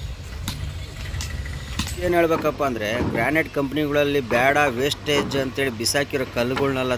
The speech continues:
ತಗೊಬಂದು ಇಷ್ಟು ಜನ ಲೇಬರ್ ಇಟ್ಟು ಅದನ್ನೆಲ್ಲ ಈ ಥರ ಕಟ್ ಮಾಡಿ ಕ್ಲೀನಾಗಿ ಬಾಗ್ಸ್ತಾರ. ಇದನ್ನ ಗೋವಾಕ್ಕೆ ಕಳಿಸಿ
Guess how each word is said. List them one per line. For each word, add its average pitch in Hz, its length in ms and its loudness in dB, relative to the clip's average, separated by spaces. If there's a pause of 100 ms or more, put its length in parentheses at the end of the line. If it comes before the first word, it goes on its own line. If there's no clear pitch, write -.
ತಗೊಬಂದು 117 540 2 (840)
ಇಷ್ಟು - 220 -2 (100)
ಜನ 131 200 4 (140)
ಲೇಬರ್ 135 480 2
ಇಟ್ಟು 117 320 -2 (160)
ಅದನ್ನೆಲ್ಲ 123 420 0
ಈ 123 80 -4
ಥರ 120 220 -2
ಕಟ್ - 200 -2 (100)
ಮಾಡಿ 123 200 4
ಕ್ಲೀನಾಗಿ 120 540 0
ಬಾಗ್ಸ್ತಾರ. 113 360 0 (720)
ಇದನ್ನ 135 300 0
ಗೋವಾಕ್ಕೆ 139 400 4
ಕಳಿಸಿ 123 260 0